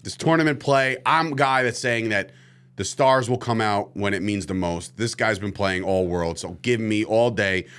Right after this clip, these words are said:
the over on John L. Davis to score over fourteen points. That's just, again, these are things that we've seen just based off the tournament. I'm not gonna about to sit there and say that I've been watching these guys diligently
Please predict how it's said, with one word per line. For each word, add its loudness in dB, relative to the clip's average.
the -4
over 2
on 2
John 4
L. 2
Davis -2
to -8
score -2
over -6
fourteen -6
points. -12
That's 0
just, -6
again, -2
these 0
are 0
things 0
that -2
we've 0
seen -2
just -4
based 0
off 2
the -8
tournament. 2
I'm 2
not 2
gonna 0
about 2
to -10
sit -6
there 2
and 2
say 0
that -2
I've 2
been 4
watching 4
these 2
guys 2
diligently -4